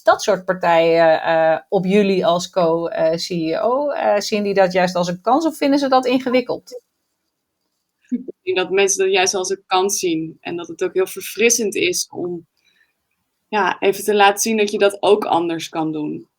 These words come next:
Speaker 2: Dus wij geloven heel erg in dat je samen veel sterker staat en verder komt, eh, in plaats van, eh, "Kijk mij, eh, ik ben die of die."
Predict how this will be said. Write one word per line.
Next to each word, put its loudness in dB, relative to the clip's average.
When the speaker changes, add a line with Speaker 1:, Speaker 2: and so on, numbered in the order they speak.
Speaker 2:
Dus -8
wij 4
geloven 0
heel 2
erg -2
in -4
dat -6
je -2
samen -2
veel -6
sterker -6
staat -6
en -10
verder -8
komt, -6
eh, -10
in -6
plaats -6
van, -8
eh, -10
"Kijk -10
mij, -8
eh, -8
ik -12
ben -4
die -2
of -8
die." -4